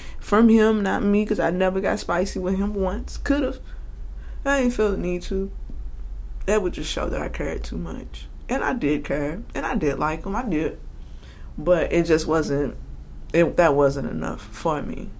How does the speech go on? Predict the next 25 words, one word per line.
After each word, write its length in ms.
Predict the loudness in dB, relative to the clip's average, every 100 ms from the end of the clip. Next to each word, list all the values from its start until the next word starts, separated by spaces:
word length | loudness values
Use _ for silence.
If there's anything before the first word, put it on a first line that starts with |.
| -8
to, 400 | -4 -2 -2 -6 -8
to 140 | -6 -6
continue 460 | -6 -4 -4 -4
on. 240 | -2 -2 -2
So, 220 | -4 -6
fuck 400 | -4 0 0 0
it. 140 | -6 -8 -8 -6 -4 -6 -6 -6 -6 -6 -8 -8 -4
It's 160 | -2
over. 360 | 0 -2 -4 -10 -12 -12 -12 -12 -12 -6
And, 480 | 0 2 4 2 2
but 100 | 2
here's 200 | 2 0
the 80 | -2
funny 280 | -2 0 0
part. 400 | 0 -4 -4 -8 -4 0
<laughs> 1120 | 0 10 10 10 6 6 6 8 10 8 8 -4 -10 -10 -12 -10
That 240 | 2 2 4
me 120 | 6
and 140 | 6 4
my 120 | 4
homegirl, 640 | 4 4 2 2 4 4
that 160 | 0 0
my 80 | 0
homegirl 340 | 2 2 2
Webby, 380 | 4 2 0